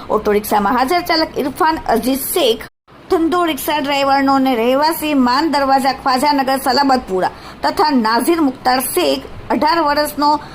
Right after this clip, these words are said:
ખ્વાજાનગર માન દરવાજા સુરત રહેવાસી અને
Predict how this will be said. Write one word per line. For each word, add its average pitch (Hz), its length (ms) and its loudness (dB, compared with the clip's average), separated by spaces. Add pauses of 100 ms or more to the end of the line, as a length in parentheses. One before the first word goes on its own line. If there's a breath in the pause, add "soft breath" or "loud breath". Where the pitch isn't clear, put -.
(140 loud breath)
ખ્વાજાનગર 294 680 2
માન 254 300 0
દરવાજા 269 400 2 (120)
સુરત 302 280 0
રહેવાસી 185 500 -2 (260 loud breath)
અને 208 160 -4